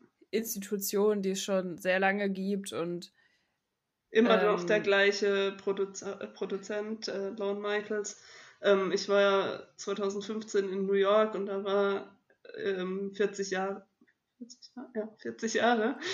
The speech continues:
Speaker 2: <laughs> Ausstellung. Ähm, ich habe auch ein T-Shirt, Saturday Night Live forty.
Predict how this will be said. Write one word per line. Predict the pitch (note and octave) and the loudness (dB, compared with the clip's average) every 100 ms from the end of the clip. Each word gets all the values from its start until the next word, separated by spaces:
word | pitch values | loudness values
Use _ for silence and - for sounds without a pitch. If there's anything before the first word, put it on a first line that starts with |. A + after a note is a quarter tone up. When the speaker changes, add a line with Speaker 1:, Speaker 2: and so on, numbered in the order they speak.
| - - | -4 2
Speaker 2:
<laughs> | B3 A#3+ G#3 | 6 8 8
Ausstellung. | G#3+ B3+ - G#3+ A#3 A#3+ C4+ B3+ - | 8 6 4 4 4 4 2 -4 -6
Ähm, | A3 G#3 G#3 A3 G#3+ | -2 0 -2 -6 -6
ich | |
habe | A3 G3 | -4 -4
auch | G#3 | -2
ein | G#3 | -4
T-Shirt, | A3 A3 G#3+ G3+ G#3 G#3 | -2 -4 -2 -2 -2 -4
Saturday | G3+ G#3 A3 G#3+ | -8 -6 -8 -6
Night | A3+ A3 G#3+ | -4 -6 -6
Live | G#3 A3 G#3+ | -6 -6 -6
forty. | A3+ G#3+ A#3 A#3 | -6 -4 -4 -6